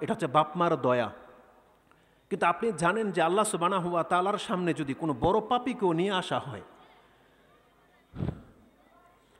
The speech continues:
আর আল্লাহ যদি তার সাথে কথা বলে, হাদিসের বর্ণনা যেটা পাচ্ছি, সে যত বড় পাপী হোক, আল্লাহ যদি face to face ওর সাথে কথা বলে, আল্লাহ ওকে ক্ষমা করে দেবেন। কেন জানেন?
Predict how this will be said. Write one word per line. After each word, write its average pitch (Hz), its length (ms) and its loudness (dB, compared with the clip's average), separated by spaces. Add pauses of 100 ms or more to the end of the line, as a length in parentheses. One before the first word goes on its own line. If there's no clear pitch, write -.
(180)
আর 151 120 2
আল্লাহ 294 200 12
যদি 294 160 8
তার 269 140 8
সাথে - 220 4
কথা 294 280 10
বলে, 147 200 2 (1500)
হাদিসের 175 380 2
বর্ণনা 226 360 6
যেটা 180 180 -2
পাচ্ছি, 175 580 -4 (500)
সে 180 120 0
যত 302 240 8
বড় 330 200 4
পাপী 277 320 0
হোক, 175 180 0 (420)
আল্লাহ 185 220 4
যদি 180 160 -2
face - 340 4
to 214 120 0
face 185 200 4
ওর 170 60 0
সাথে - 280 -8
কথা 214 260 0
বলে, 139 220 -6 (840)
আল্লাহ 170 180 0
ওকে 156 140 -6
ক্ষমা 175 220 0
করে 147 180 -6
দেবেন। 104 220 -12 (1800)
কেন 170 180 4
জানেন? 175 360 4